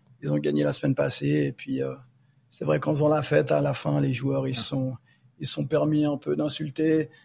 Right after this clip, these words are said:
Speaker 1: Je pense qu'à un certain moment, il faut avoir quand même une, voilà, le, d'être, d'être, d'être sportif professionnel, ça veut dire, euh, beaucoup de choses. Et puis, bon, voilà, il y a,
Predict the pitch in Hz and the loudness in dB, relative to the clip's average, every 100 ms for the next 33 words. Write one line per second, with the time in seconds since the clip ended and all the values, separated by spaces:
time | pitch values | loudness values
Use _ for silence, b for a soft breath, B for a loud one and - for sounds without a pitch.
0 | b b b b b _ _ _ - - | b b b b b _ _ _ -12 -4
1 | 151 - 143 156 147 143 127 - 131 143 | 0 4 6 6 4 2 2 0 0 2
2 | 139 135 135 135 131 117 - 123 123 123 | 4 6 4 4 2 0 -4 -4 -4 -4
3 | 117 - 120 123 123 123 123 135 139 _ | -4 -4 -2 -2 -2 -4 -6 -12 -16 _
4 | _ 143 73 - - - - 65 67 67 | _ 0 2 4 2 0 -4 -6 -6 -8
5 | 69 67 139 - 151 69 139 139 139 139 | -10 -6 -6 0 0 0 -2 -2 -4 -4
6 | - 139 - 165 - 151 - _ _ _ | -6 -4 -2 -6 -2 -4 -4 _ _ _
7 | - 135 139 147 143 147 139 127 127 127 | -4 -2 0 2 2 2 -2 -4 -4 -4
8 | 123 117 120 _ 139 131 151 - 160 165 | -4 -6 -12 _ -8 -6 -2 2 4 4
9 | 151 143 131 147 143 143 143 151 151 143 | 4 0 -2 -2 -2 0 4 6 6 4
10 | 127 131 - | 2 -2 -8